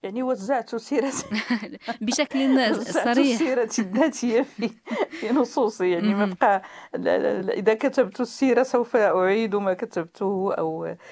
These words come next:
Speaker 1: ليست سيرة ذاتية، يعني، نصوصي لما-، مش، ماشي مئة في المئة،
Speaker 2: مهم.
Speaker 1: ولكن كما، آه، حاولت أن أشرح قبل قليل،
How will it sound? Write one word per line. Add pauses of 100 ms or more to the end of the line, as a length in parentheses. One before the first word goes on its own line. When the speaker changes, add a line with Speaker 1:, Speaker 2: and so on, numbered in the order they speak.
(140)
Speaker 1:
ليست
سيرة
ذاتية،
يعني،
نصوصي
لما-،
مش،
ماشي
مئة
في
المئة، (140)
Speaker 2:
مهم.
Speaker 1:
ولكن
كما،
آه،
حاولت
أن
أشرح
قبل
قليل،